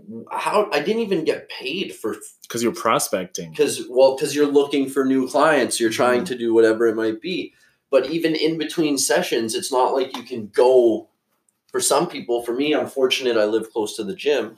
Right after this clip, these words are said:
Speaker 2: Hmm.
Speaker 1: It's not like you can just leave and come back, you know what I
Speaker 2: Yeah, yeah,
Speaker 1: mean?
Speaker 2: yeah.
Speaker 1: So the biggest struggle was just energy-wise, and that all comes down to,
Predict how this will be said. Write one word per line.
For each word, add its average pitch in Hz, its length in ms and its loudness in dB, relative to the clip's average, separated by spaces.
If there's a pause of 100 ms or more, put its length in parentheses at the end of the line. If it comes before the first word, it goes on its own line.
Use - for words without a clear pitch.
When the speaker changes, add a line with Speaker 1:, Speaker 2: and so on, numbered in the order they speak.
Speaker 2:
Hmm. 107 260 -18
Speaker 1:
It's - 120 -4
not 131 120 4
like 123 160 2
you 113 100 -10
can 110 160 -4
just 107 200 -8
leave 113 440 -2
and 101 140 -2
come 98 200 -6
back, 113 440 0
you 104 80 -10
know 98 120 -4
what 90 120 2
I - 20 0
Speaker 2:
Yeah, 92 60 0
yeah, 107 240 -2
Speaker 1:
mean? 90 120 -8
Speaker 2:
yeah. 85 120 -16 (680)
Speaker 1:
So 113 800 2 (1200)
the 127 120 -8
biggest 165 420 2
struggle 135 500 2
was 120 220 0
just - 520 -2
energy-wise, 131 1040 -4
and 101 300 -8
that 113 280 -4
all 98 260 -2
comes 101 260 -8
down 95 300 -6 (140)
to, 87 340 -8